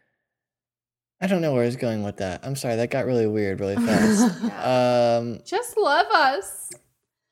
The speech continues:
Speaker 2: I just want a massage.
Speaker 1: I do want a massage,
Speaker 2: <laughs>
Speaker 1: but,
Speaker 3: Yeah.
Speaker 1: um,
Speaker 2: A Chinese foot massage?
Speaker 1: yeah, let's, let's, let's put a pin in this episode.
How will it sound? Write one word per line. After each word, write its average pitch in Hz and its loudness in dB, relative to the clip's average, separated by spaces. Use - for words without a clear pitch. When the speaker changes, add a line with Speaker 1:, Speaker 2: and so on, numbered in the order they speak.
Speaker 2:
I 311 4
just 453 0
want 440 8
a - -8
massage. 311 2
Speaker 1:
I 151 -2
do 143 -6
want 95 -4
a 92 -6
massage, 90 -10
Speaker 2:
<laughs> - -6
Speaker 1:
but, 214 -2
Speaker 3:
Yeah. 104 -12
Speaker 1:
um, 123 -2
Speaker 2:
A 196 -10
Chinese 165 -8
foot - -12
massage? 208 -12
Speaker 1:
yeah, 113 2
let's, 143 -2
let's, 190 -2
let's 170 -6
put 196 2
a 170 4
pin 151 -4
in 131 0
this 139 -2
episode. 120 2